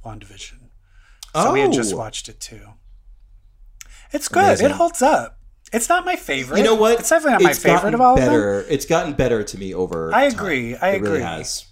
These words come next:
Speaker 1: But
Speaker 2: Yeah.
Speaker 1: my main problem watching it, I talked about this last week, I was like, "Her accent is so much thicker <laughs> in this movie."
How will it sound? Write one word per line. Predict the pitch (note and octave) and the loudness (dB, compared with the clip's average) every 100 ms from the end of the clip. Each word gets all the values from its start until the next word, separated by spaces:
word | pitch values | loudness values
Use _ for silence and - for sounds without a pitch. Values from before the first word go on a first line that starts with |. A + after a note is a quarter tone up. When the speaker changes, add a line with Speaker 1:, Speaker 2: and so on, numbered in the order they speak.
| - - - - | -20 -20 -20 0
Speaker 1:
But | A3 | 0
Speaker 2:
Yeah. | A3 | 4
Speaker 1:
my | A#3 C#4 | 2 4
main | C#4 A#3 | 2 2
problem | A3+ G#3 F#3+ F#3 | 2 2 2 2
watching | E3+ F3+ F3 | 2 2 0
it, | D#3+ | 0
I | D#3+ | 2
talked | G#3 F#3+ | 0 2
about | F3+ | 0
this | D3 - | 0 0
last | D3+ D#3 - | 0 0 -4
week, | D3 D#3 | -8 -6
I | |
was | D3 D3+ | -4 -2
like, | C3+ B2 - - | -2 -2 -14 -14
"Her | - - | -12 -4
accent | E3+ F3+ E3 C3 | -4 -4 -8 -10
is | |
so | - - D#3+ | -10 -6 -6
much | C#3+ - | -6 -8
thicker | C3+ - - | -8 -6 -6
<laughs> | |
in | - | -8
this | - - | -8 -8
movie." | E3 - - D#3+ - | -8 -10 -14 -14 -16